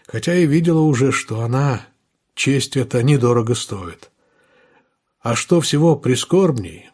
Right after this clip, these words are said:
мы этой самой честью ее и растоптали». «Ну что ты, Глеб, как это растоптали?»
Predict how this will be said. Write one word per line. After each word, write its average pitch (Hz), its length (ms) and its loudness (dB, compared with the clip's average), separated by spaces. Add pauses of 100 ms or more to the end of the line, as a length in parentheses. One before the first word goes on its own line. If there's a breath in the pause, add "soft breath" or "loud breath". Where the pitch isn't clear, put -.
мы 110 140 -8
этой 147 280 -4
самой 143 340 -2
честью 131 480 -2
ее 120 420 0
и 120 100 -2
растоптали». 127 800 -4 (360 soft breath)
«Ну 120 120 -6
что - 340 -6
ты, 160 160 -6
Глеб, 143 420 0
как 165 180 0
это 160 160 -2
растоптали?» 147 720 -2